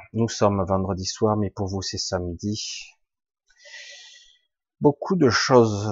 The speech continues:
auraient, j'aurais à dire ici, mais je sais pas si je pourrais le dire ou arriver bien à l'exprimer, mais c'est pas grave, on va essayer quand même. Je m'aperçois que beaucoup de gens me posent les questions, mais n'aiment pas les réponses.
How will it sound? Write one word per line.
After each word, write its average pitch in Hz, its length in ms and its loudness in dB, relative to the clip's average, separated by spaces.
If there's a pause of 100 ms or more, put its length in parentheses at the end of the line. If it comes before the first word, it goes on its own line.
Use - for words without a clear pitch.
(220)
auraient, 101 500 -2 (200)
j'aurais 110 360 -2
à 101 120 2
dire 104 440 -2
ici, 98 520 -6
mais 101 400 -4
je 95 80 -10
sais - 220 -12 (100)
pas 76 160 -4
si - 180 -10
je 95 200 -10
pourrais 92 240 -10
le 87 140 -8 (120)
dire 92 360 -10
ou 80 220 -6
arriver 80 400 -6
bien 85 220 -10
à 73 40 -10
l'exprimer, 95 640 -6
mais 107 140 -2
c'est - 260 -6
pas - 100 -10
grave, 92 220 -8
on 92 120 -4
va 90 180 -2
essayer 80 480 -6
quand - 180 -8 (100)
même. 64 360 -14 (1300)
Je - 140 -4
m'aperçois 120 520 2
que - 60 -4
beaucoup 107 400 -4
de 113 220 0
gens 110 260 0
me 104 140 0
posent 101 320 -6
les 95 120 -2
questions, - 640 -4
mais 107 160 0
n'aiment 92 280 -2
pas 104 200 0
les 98 120 0
réponses. 90 920 -10